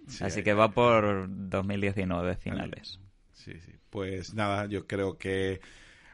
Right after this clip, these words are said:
Speaker 1: ha sido un repaso no a nuestras últimas actividades, sino a las tres últimas películas que hemos visto. Nos ha quedado un programa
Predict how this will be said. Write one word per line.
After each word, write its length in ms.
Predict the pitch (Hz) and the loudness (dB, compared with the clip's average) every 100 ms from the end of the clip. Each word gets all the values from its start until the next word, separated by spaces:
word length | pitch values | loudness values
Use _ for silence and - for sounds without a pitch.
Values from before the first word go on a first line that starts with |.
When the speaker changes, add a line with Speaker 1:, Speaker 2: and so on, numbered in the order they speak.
| - | -4
Speaker 1:
ha 100 | 104 | 2
sido 160 | 135 | 4
un 80 | 131 | 4
repaso 540 | 127 120 127 127 117 - | 4 6 6 6 4 2
no 260 | 123 160 | 4 6
a 60 | 165 | 8
nuestras 320 | 135 127 110 | 6 4 2
últimas 320 | 135 123 117 | 2 2 2
actividades, 460 | 120 - 113 131 185 | 0 2 4 4 4
sino 140 | 131 | 2
a 20 | 113 | 2
las 180 | 110 | 2
tres 220 | 143 151 147 | 6 6 6
últimas 320 | 135 123 113 | 4 2 0
películas 480 | 107 113 117 110 - | 0 2 2 2 0
que 60 | |
hemos 180 | 104 98 | -4 -2
visto. 220 | 110 190 | -2 -2
Nos 120 | 185 113 | -2 0
ha 60 | |
quedado 220 | 107 107 | 2 2
un 80 | 107 | 2
programa 500 | 110 104 107 110 110 | 0 2 2 2 -2